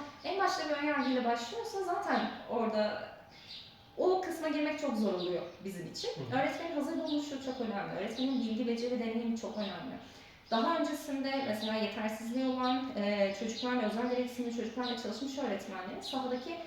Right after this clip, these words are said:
Speaker 1: uygulama yeterlikleri çok farklıyken hiç çalışmamış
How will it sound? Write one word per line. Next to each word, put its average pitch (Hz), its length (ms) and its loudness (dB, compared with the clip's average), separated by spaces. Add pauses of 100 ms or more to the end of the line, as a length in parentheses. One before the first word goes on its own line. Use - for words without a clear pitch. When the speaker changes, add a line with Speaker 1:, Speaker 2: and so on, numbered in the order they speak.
(360)
Speaker 1:
uygulama 220 400 2
yeterlikleri 208 720 -2 (200)
çok 202 180 -6
farklıyken 214 400 -6 (140)
hiç - 100 -8
çalışmamış 277 460 0